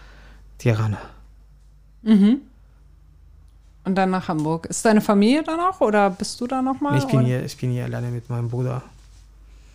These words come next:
Speaker 2: Und deine Eltern sind da?
Speaker 1: Die sind drüben, ja, ja.
Speaker 2: Siehst du die manchmal?
Speaker 1: Ja, ja, ab und zu, ja.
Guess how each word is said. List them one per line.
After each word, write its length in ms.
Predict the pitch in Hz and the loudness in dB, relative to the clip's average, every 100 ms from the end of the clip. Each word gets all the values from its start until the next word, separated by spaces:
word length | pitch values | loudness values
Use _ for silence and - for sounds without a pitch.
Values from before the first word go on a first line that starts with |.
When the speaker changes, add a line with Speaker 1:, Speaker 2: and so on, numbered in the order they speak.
| - - - - - - - | -20 -20 -20 -20 -20 -20 -8
Speaker 2:
Und 120 | 208 | 0
deine 160 | 220 170 | 0 0
Eltern 260 | 202 240 202 | 0 0 0
sind 160 | 202 | 0
da? 60 | 202 | 2
Speaker 1:
Die 60 | 240 | 4
sind 140 | 131 | 2
drüben, 320 | 120 113 110 | 0 -2 -6
ja, 60 | - | -10
ja. 180 | - - - _ - - _ - - _ - _ _ - | -14 -16 -20 _ -20 -20 _ -20 -20 _ -20 _ _ -16
Speaker 2:
Siehst 300 | - 208 - | -6 -4 -2
du 40 | 247 | 0
die 80 | |
manchmal? 380 | 254 262 262 370 - - | 2 2 0 -6 -10 -2
Speaker 1:
Ja, 100 | 202 | 0
ja, 220 | 127 143 - - - - | 0 -4 -16 -20 -20 -20
ab 140 | 139 131 | -12 -10
und 80 | - | -8
zu, 160 | 117 | -10
ja. 120 | - | -12